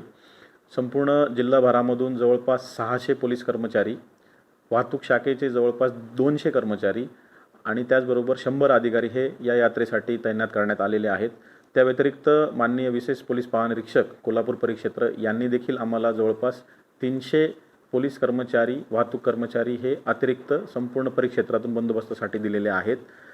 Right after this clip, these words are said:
त्याचबरोबर जवळपास अकराशे होमगार्ड या बंदोबस्तासाठी उपलब्ध झालेले आहेत. असा जवळपास सोळाशे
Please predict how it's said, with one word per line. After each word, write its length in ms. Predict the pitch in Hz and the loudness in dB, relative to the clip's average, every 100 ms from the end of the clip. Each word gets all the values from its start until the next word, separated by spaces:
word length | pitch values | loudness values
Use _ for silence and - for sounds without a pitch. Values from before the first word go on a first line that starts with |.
| _ _ | _ _
त्याचबरोबर 600 | 135 139 139 143 143 156 | 4 4 4 4 6 4
जवळपास 720 | 156 113 123 131 127 147 147 - - | 2 0 2 2 2 0 0 -8 -8
अकराशे 420 | - 143 139 160 | -2 0 0 0
होमगार्ड 440 | 123 117 120 123 - - _ _ 123 | -2 0 4 4 2 -8 _ _ -2
या 80 | |
बंदोबस्तासाठी 680 | 117 123 120 120 120 113 107 | -2 0 0 -2 -2 -2 -2
उपलब्ध 380 | 117 107 113 110 | -4 -4 -6 -6
झालेले 340 | 98 98 104 | -6 -2 0
आहेत. 260 | 107 90 120 - - - - | 0 0 -4 -6 -20 -10 -6
असा 180 | - 139 | -2 0
जवळपास 760 | 131 139 151 151 165 170 - _ _ _ - | 2 4 4 4 2 2 -8 _ _ _ -6
सोळाशे 460 | - 139 147 147 | 2 4 4 2